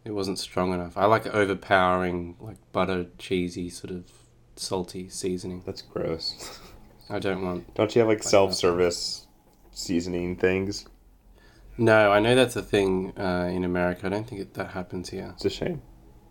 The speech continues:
Speaker 1: At least as far as I'm aware, I haven't come across
Speaker 2: Okay.
Speaker 1: any.
Speaker 2: So, uh, have we introduced ourselves? I don't remember. I'm Hunter. You're Hugh. Yeah, we did it. Um, so,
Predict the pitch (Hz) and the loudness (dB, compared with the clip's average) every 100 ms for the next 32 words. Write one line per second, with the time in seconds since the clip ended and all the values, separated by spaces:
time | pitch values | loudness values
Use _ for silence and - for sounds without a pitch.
0 | _ - 113 101 92 - - 90 92 90 | _ -8 0 2 0 -2 2 2 2 0
1 | 87 87 85 87 87 87 90 - 87 87 | 0 -2 -4 -6 -6 -6 -8 -10 -12 -10
2 | 90 90 - - - - 90 90 90 _ | -12 -12 -14 -16 -10 -4 -2 -4 -10 _
3 | _ - - 92 92 90 85 87 87 101 | _ -6 4 6 6 6 4 4 4 6
4 | 104 92 87 85 - 95 95 87 87 85 | 6 6 4 0 2 0 0 -2 -4 -4
5 | 82 85 85 - _ - 101 95 82 85 | -4 -4 -6 -8 _ -4 -2 0 0 0
6 | 85 92 90 85 85 - _ _ _ _ | 2 2 4 2 2 -6 _ _ _ _
7 | _ _ 90 85 80 78 - 82 82 80 | _ _ -4 -2 0 0 -2 -4 -2 -2
8 | 80 87 104 - 92 90 87 | -4 -8 -6 2 4 4 0